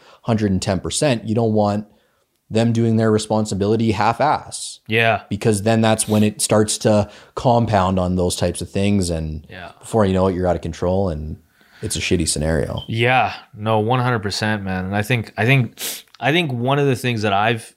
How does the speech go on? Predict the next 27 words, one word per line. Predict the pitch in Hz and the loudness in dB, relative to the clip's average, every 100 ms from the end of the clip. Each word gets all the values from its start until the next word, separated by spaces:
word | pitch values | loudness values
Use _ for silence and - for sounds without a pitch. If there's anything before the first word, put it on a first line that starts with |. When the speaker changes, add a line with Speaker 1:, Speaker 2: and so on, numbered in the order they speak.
| - | -6
Speaker 2:
I've | 101 110 110 107 - _ _ | -2 0 -2 -6 -20 _ _
tried | - - 110 113 | -6 0 2 2
to | - | 0
do, | 110 117 120 113 | 0 4 4 4
especially | - - 98 104 | 0 -2 0 0
in, | 98 | 0
like, | 92 90 - _ - | -2 -4 -8 _ -12
like, | 95 95 - | -8 -8 -10
partnerships, | - 104 107 107 123 - | -6 -4 -2 -2 -2 -2
is | 101 90 | -4 -4
trying | - 110 | -2 0
to | 107 | 2
look | 101 104 | 2 0
at, | 101 95 | -2 -4
like, | 95 | -6
someone's | - 104 95 - | -4 -4 -4 -6
past | - 92 90 - - | -2 0 0 -4 -6
behavior, | 87 87 85 80 76 - - - - - | -2 -2 -2 -6 -8 -16 -20 -20 -20 -8
because | 110 113 - | -2 0 2
someone's | 143 131 | 0 0
past | - 120 117 - | 0 0 0 -2
behavior | 104 104 101 98 | -2 0 0 -2
and | 95 98 | -4 -4
what | 104 104 | -4 -2
they've | 95 87 | -4 -4
done | 92 95 135 165 _ _ _ _ - | -6 -4 -6 -10 _ _ _ _ -10
will | 104 113 113 110 104 98 | -2 2 2 4 2 -2